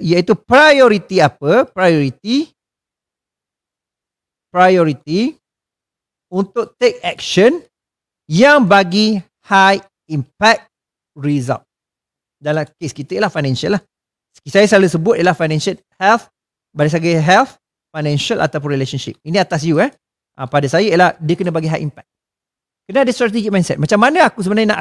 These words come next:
ada high impact? Okey. Dan masalah orang sekarang ni ialah, iaitu dia ada belief, prinsipal yang sebenarnya membutakan dia. Ada orang pegang belief, tapi dia buta. Okey, saya ada bagi contoh, saya kata ialah, you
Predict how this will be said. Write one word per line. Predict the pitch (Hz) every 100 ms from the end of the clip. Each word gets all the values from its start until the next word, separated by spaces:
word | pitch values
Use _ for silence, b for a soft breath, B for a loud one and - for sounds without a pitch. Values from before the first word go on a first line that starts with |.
| 185
ada | 180
high | 175
impact? | 156 147
Okey. | - 143 - _ _ _
Dan | - 226
masalah | 214 254 403 403
orang | 247 175
sekarang | - 123
ni | 131
ialah, | 139 208 _ _ _ _ _ _ _ _ -
iaitu | 202 214 - 247
dia | 180 262 233
ada | 196
belief, | 190 247 175 - _ _ _ _ _ _ _ _
prinsipal | 247 240 285 - 196
yang | 180 185 269
sebenarnya | 226 208 214 220 233 220 - _ -
membutakan | 170 233 196 240 226 185 135
dia. | 104 _ _ _ _ _ _ _
Ada | - 233 370
orang | 294
pegang | 262 240
belief, | 240 185 - _ _ _
tapi | 190 202 247
dia | 214
buta. | 226 127 - _ _ _ _ _ _ _ _ _ _ _ _ _ _ _ _ _ _ _ 151
Okey, | 254 254
saya | - 226 294
ada | 254
bagi | 220 202 196
contoh, | 214 262
saya | 202 180
kata | 180 196
ialah, | 226 330 _ _ _ _ _ -
you | 165 240 285 330